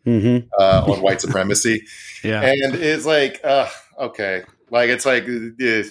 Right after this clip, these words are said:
Speaker 2: yeah, I don't know. I don't know, man. I guess, uh, I gue-, I guess, you know what? Let's agree with them.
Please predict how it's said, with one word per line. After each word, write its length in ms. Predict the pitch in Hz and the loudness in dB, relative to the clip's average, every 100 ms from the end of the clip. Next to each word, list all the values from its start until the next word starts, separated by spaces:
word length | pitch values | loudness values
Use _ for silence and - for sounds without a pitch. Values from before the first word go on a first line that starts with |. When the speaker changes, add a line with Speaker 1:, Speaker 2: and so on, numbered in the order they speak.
| - | -10
Speaker 2:
yeah, 240 | 107 98 90 - | -8 -6 -6 -4
I 80 | 123 | 0
don't 100 | 135 | 2
know. 240 | 123 113 - | 2 0 0
I 80 | 127 | 0
don't 100 | 123 | 2
know, 120 | 107 | 0
man. 280 | 107 107 104 | 0 -2 -2
I 60 | 98 | -4
guess, 240 | 107 - | -4 -4
uh, 300 | 107 101 95 - _ _ _ _ | -2 -2 -4 -10 _ _ _ _
I 80 | 117 | -2
gue-, 160 | 120 151 | 0 0
I 60 | 120 | 0
guess, 300 | 127 165 - | 0 0 -2
you 60 | 170 | -2
know 100 | 175 | 2
what? 260 | 175 170 - - | 2 0 -2 -4
Let's 160 | 156 | -2
agree 220 | 151 131 | 0 0
with 120 | 113 | 0
them. 100 | - | -4